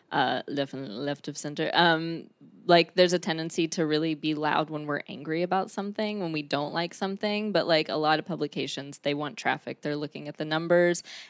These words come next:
And a lot of those stories that do really well will then get pulled to be in print, maybe, or get elevated. And, like, then those writers will be, you know, called upon or assigned, you know, jobs or, you know, assigned,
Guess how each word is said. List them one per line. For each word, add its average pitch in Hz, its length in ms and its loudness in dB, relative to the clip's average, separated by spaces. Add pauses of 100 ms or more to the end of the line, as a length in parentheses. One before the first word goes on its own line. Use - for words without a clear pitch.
And 170 180 6
a 165 40 6
lot 165 160 8
of 165 120 4
those 156 200 4
stories 196 720 2
that 160 200 2
do 160 160 2
really 156 280 2
well 151 340 4
will 165 120 2
then 156 160 -2
get 151 280 -4
pulled 147 360 0
to - 100 -4
be 147 160 -2
in 143 140 -8
print, - 320 0
maybe, - 420 -2
or 151 140 -2
get 147 180 -2
elevated. 185 680 2
And, 151 120 -4
like, 147 160 -8
then 156 160 -2
those 156 280 4
writers 147 380 2
will 151 100 -4
be, 147 260 -6 (280)
you 156 140 -4
know, 139 220 -4
called 147 360 2
upon 139 640 -4
or 139 220 -4
assigned, 143 840 -4
you 143 200 -6
know, 120 360 -8 (100)
jobs 143 480 2
or, 127 120 2
you 165 140 2
know, 107 160 -2
assigned, 156 680 2